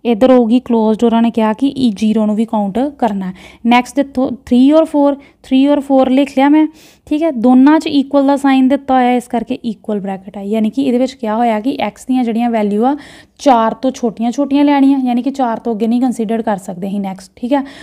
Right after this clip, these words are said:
ਔਰ ਤਿੰਨ ਤੋਂ ਛੋਟੀਆਂ ਛੋਟੀਆਂ ਲੈਣੀਆਂ ਅਸੀਂ, ਠੀਕ ਹੈ। ਤਿੰਨ ਤੋਂ ਛੋਟੀਆਂ ਛੋਟੀਆਂ ਔਰ ਤਿੰਨ ਤੇ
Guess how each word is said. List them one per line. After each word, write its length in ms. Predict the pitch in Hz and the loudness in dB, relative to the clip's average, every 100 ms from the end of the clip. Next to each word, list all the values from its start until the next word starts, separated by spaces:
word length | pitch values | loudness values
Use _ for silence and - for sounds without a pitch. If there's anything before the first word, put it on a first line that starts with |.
| - - | -14 -4
ਔਰ 260 | 240 302 330 _ _ _ _ _ _ _ _ _ _ _ _ | 0 0 -2 _ _ _ _ _ _ _ _ _ _ _ _
ਤਿੰਨ 260 | 254 247 233 | 0 2 2
ਤੋਂ 280 | 247 262 370 - - | 2 2 0 -6 -10
ਛੋਟੀਆਂ 380 | - 262 220 220 | 0 0 0 -2
ਛੋਟੀਆਂ 340 | 226 208 220 | -4 -4 -2
ਲੈਣੀਆਂ 380 | 226 226 196 190 | 0 -2 -2 -6
ਅਸੀਂ, 240 | 185 202 - | -12 -14 -14
ਠੀਕ 200 | - 277 | -8 -4
ਹੈ। 60 | 311 - _ _ _ _ _ _ _ - | -6 -8 _ _ _ _ _ _ _ -2
ਤਿੰਨ 240 | 254 240 | 2 2
ਤੋਂ 260 | 233 269 359 - _ | 2 2 2 -4 _
ਛੋਟੀਆਂ 360 | 254 220 233 | -4 -2 -2
ਛੋਟੀਆਂ 400 | 240 254 269 285 302 - - | -2 -2 0 0 -2 -6 -8
ਔਰ 100 | 269 | -6
ਤਿੰਨ 300 | 277 254 233 | -2 -2 -2
ਤੇ 300 | 233 262 | -2 -4